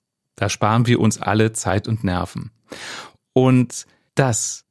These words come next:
kannst du auch machen, wenn du nicht der Initiator des Meetings bist. Oft ist ja der Glaube, nee, nur der, der das Meeting angesetzt hat, darf es auch verschieben oder die Themen ändern. Nein,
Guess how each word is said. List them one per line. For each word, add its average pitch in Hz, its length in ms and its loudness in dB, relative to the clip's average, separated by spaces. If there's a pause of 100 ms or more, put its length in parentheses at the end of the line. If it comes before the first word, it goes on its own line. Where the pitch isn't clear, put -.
(180)
kannst - 400 -2
du 160 280 0
auch 196 280 2
machen, 143 540 -2
wenn 117 220 2
du 117 120 2
nicht 160 680 0
der 110 100 2
Initiator 123 680 0
des 117 160 -4
Meetings 135 380 0
bist. - 440 -10
Oft - 280 -4
ist - 160 -4
ja 123 80 0
der 110 120 0
Glaube, 123 420 0
nee, 120 260 4
nur 123 240 4
der, 123 260 2
der 117 140 2
das 107 180 0
Meeting 117 280 -2
angesetzt 120 640 0
hat, - 160 -4 (440)
darf 117 180 0
es 127 140 0
auch - 140 -2
verschieben 135 580 0
oder 110 260 2
die 101 220 0
Themen 147 340 2
ändern. 92 380 -4
Nein, 175 400 0